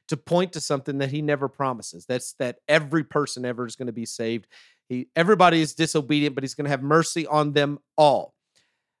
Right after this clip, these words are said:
What he's talking about, again, we have to keep this in, in the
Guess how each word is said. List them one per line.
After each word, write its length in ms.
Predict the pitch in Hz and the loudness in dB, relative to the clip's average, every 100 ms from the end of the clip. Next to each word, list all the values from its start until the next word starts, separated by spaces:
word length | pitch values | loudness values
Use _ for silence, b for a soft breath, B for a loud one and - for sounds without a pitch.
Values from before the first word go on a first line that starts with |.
| _ | _
What 220 | 127 156 | 0 2
he's 200 | 156 143 | 2 -2
talking 460 | - 190 220 196 147 | -2 0 0 0 -2
about, 180 | 131 123 | -2 -2
again, 260 | 127 175 | -2 -2
we 120 | 131 | -2
have 140 | 143 156 | -2 -2
to 80 | - | -6
keep 260 | - 175 | -10 -10
this 240 | - 143 - | -6 -6 -4
in, 360 | 139 123 123 110 _ _ _ _ - | -6 -6 -6 -10 _ _ _ _ -8
in 220 | 127 127 | -4 -2
the 260 | 120 113 | 0 -2